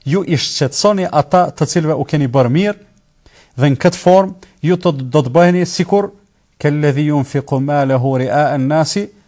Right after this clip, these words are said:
"Wala yu'minu billahi wal yawmil akhir." Do të bëheni të barabartë, sikur ai i cili e shpenzon pasurinë e vet, vetëm që njerëzit ta shohin, duke qenë se ai nuk e beson Allahun e as ditën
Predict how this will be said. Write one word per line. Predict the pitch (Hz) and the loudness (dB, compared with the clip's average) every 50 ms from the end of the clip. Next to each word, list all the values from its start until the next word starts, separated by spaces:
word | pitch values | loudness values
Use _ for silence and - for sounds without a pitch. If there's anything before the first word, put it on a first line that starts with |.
| _ _ - | _ _ 0
"Wala | 147 175 190 190 180 | 2 4 4 6 4
yu'minu | 180 180 175 165 160 156 151 151 143 | 4 4 2 0 0 0 0 0 -2
billahi | 127 143 143 143 156 160 156 139 143 | -2 -2 -2 2 2 2 2 2 2
wal | 139 135 131 | 0 -2 0
yawmil | 139 147 135 131 131 127 123 | 0 0 0 0 -2 -2 -2
akhir." | - 143 139 123 - - 117 95 - _ _ _ _ _ - | 0 2 2 0 0 -4 -10 -10 -12 _ _ _ _ _ -6
Do | 123 139 | -4 -4
të | 127 - | -2 0
bëheni | 131 175 185 180 180 185 196 196 196 - _ _ _ _ _ | 2 2 4 4 2 0 -2 -4 -8 -12 _ _ _ _ _
të | - 156 | -2 -2
barabartë, | 139 127 151 156 156 151 143 175 175 165 135 - - _ _ _ _ _ - | 2 4 4 4 4 4 4 4 4 2 2 -2 -6 _ _ _ _ _ -16
sikur | - - 180 170 - 175 170 | -10 -6 -6 -4 -2 0 0
ai | 170 156 170 170 165 165 156 | 2 2 0 0 0 -2 -2
i | 143 | -4
cili | - - 160 151 147 147 147 - - _ _ _ - | -4 -4 -4 -2 -2 -4 -6 -8 -12 _ _ _ -4
e | 143 | -4
shpenzon | 131 - - - 139 127 123 131 170 170 151 | -4 -2 -2 -2 0 0 2 2 2 0 0
pasurinë | - - 151 139 - 156 147 156 156 143 - | 0 0 0 0 0 -2 -2 0 -2 -2 -2
e | 139 139 139 | 0 0 2
vet, | 156 151 135 - - _ _ _ _ _ - | 4 2 2 0 -6 _ _ _ _ _ 0
vetëm | 131 165 170 185 185 165 - | 2 2 2 2 0 -2 -2
që | - 156 139 | -2 -2 -2
njerëzit | 143 151 165 160 143 131 147 143 - - _ | 0 0 0 0 0 0 -2 -2 -4 -4 _
ta | - 139 131 | -2 -2 -2
shohin, | - - - 160 156 147 120 180 202 214 220 - _ _ _ _ _ _ _ _ _ _ _ _ _ _ - | -2 -2 0 0 2 2 2 0 0 -2 -4 -10 _ _ _ _ _ _ _ _ _ _ _ _ _ _ -6
duke | 127 123 - 143 | -4 -2 0 0
qenë | - - 175 170 151 | 0 2 2 2 0
se | - - | 0 0
ai | 156 - 160 156 147 | 0 2 2 2 2
nuk | 147 160 165 - | 0 -2 -2 0
e | 170 | 0
beson | 143 147 139 - 156 147 143 | 0 0 0 0 0 0 0
Allahun | 135 139 143 147 139 131 135 139 139 143 _ _ _ _ _ - | 0 2 2 4 2 2 2 0 -4 -6 _ _ _ _ _ -2
e | - | 0
as | 139 - - 143 135 - - - | 0 2 2 0 -2 -2 -6 -8
ditën | 123 110 135 143 143 - 135 123 123 | -4 -2 -2 -2 -2 -4 -6 -6 -6